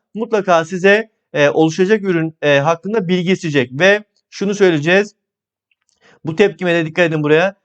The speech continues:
Asetilen dışındaki alkinlerde kararsız enol bileşik ketona dönüşürken ve enol ketotomerisi oluşur diyor. Yani şunu söyleyeceğiz. Asetilen kullandığında, yani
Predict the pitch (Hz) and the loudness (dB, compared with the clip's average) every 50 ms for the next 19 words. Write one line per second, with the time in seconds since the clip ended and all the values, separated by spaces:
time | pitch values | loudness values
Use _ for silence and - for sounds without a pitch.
0 | _ _ _ - 160 156 160 208 196 - 202 226 226 233 220 208 208 - 208 196 | _ _ _ -2 -2 0 0 -4 -4 -2 0 0 0 0 0 -4 -6 -6 -6 -4
1 | 185 180 175 160 160 165 - 151 175 190 190 - - 208 190 180 170 160 147 131 | -2 -2 -2 -2 -2 -2 2 2 2 2 0 -4 -8 -8 -4 -2 0 0 0 0
2 | 131 131 131 - 165 170 185 190 190 185 - 196 202 190 196 196 190 180 175 160 | -2 -6 -6 -2 0 2 4 4 2 0 -4 -6 -4 -2 0 0 0 0 -2 -4
3 | 220 226 220 - 208 190 - 190 196 196 180 165 156 143 135 - 139 127 - 190 | -6 -8 -6 -2 -2 -2 -2 -2 -2 -2 -2 -2 -4 -4 -4 -6 -8 -6 -2 0
4 | 196 208 226 233 _ _ _ _ _ _ _ _ 123 131 175 190 196 196 190 _ | 0 0 0 -4 _ _ _ _ _ _ _ _ -2 2 2 4 4 2 0 _
5 | _ _ _ _ _ _ - - 156 165 196 214 220 214 - 220 208 226 220 - | _ _ _ _ _ _ -4 -2 0 2 2 2 2 0 -2 -2 0 0 0 2
6 | 220 208 190 - 202 190 185 180 160 - 175 160 151 135 - 147 131 123 123 110 | 2 0 0 0 -2 -2 -2 -2 -2 0 0 0 0 -2 -2 -4 -4 -2 -2 -4
7 | 98 - _ _ - 127 175 202 208 196 180 190 185 - - 214 208 196 202 180 | -4 -6 _ _ -2 0 2 2 2 0 -4 -8 -10 -10 -8 -8 -6 -2 0 0
8 | 156 135 135 120 - _ - 151 160 160 - 208 208 - 220 226 233 233 240 247 | 2 2 0 -4 -4 _ 0 0 0 2 0 -2 -2 -2 -2 0 2 2 2 0
9 | 240 _ - 220 202 202 202 196 185 185 175 175 180 170 165 156 147 - - - | -4 _ -4 -2 0 2 2 2 2 0 -2 -2 -2 -2 0 0 0 -2 -2 -4
10 | 135 170 170 160 | -2 -2 0 -2